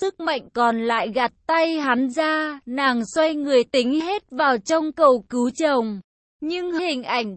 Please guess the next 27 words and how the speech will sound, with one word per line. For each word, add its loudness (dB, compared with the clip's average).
của 0
chồng 0
bên 0
trong -2
lại 2
một 2
lần 0
nữa 0
bán 0
đứng -2
nàng, 0
lúc -4
này 0
Toàn 2
không -6
hề 4
biết -4
vợ 2
đang 2
chống 2
cự -2
một -2
cách -6
tuyệt 0
vọng, 4
chính -2
bạn 2